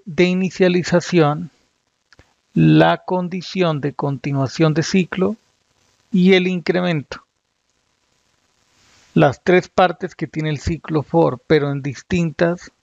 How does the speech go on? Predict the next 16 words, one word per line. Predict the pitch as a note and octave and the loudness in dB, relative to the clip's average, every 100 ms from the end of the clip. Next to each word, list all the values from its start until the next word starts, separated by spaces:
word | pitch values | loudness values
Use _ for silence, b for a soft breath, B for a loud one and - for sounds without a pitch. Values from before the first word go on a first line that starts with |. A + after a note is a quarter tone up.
| - | -6
diríamos, | D3+ D3+ D#3 D#3+ D#3+ D3+ - _ | -2 2 4 4 0 -4 -10 _
instrucciones, | G3 F3+ - F3 D#3 - F#3+ D#3 B2+ D3 | 0 0 2 -4 -6 0 0 2 -2 -4
en | C#3 | -4
diferentes | C#3 A#2+ C#3+ D#3 D3 F3 F3 - b b b b | -4 -2 0 0 0 0 0 -4 b b b b
ubicaciones | F#3 F#3 F3 F#3 E3+ F#3 E3+ D#3 D3+ - | 2 2 0 0 0 -2 -2 -2 -6 -10
del | E3 C#3+ D#3 C#3 | -8 0 0 0
código. | - C#3 C3+ - - _ _ _ _ B B B B B | -2 -2 -2 -12 -20 _ _ _ _ B B B B B
Si | F3 D3+ | -2 2
comparamos | D#3 C#3 D3+ D#3 E3 F3 G3+ - | 0 0 0 0 -2 -6 -10 -12
respecto | E3 F3 F3 - F3+ D#3+ - | -8 -4 -4 0 -2 -2 -2
al | E3+ | -2
ciclo | - E3+ - E3 | 0 -6 -2 -2
for, | C3+ E3 D3+ F#3+ _ _ _ _ _ _ _ _ _ _ _ _ _ _ _ _ | -2 0 0 -2 _ _ _ _ _ _ _ _ _ _ _ _ _ _ _ _
la, | E3+ D#3+ D3+ D3+ D3 D3 D3 D3 C#3 | 2 6 6 4 4 2 0 -2 -6
mm, | C#3 - - _ _ _ _ _ | -8 -12 -14 _ _ _ _ _
inicialización | G#3+ E3+ E3 - D#3+ D3+ - C#3+ F#3 A3 A#3 | 0 2 2 2 0 0 -4 -4 0 0 -2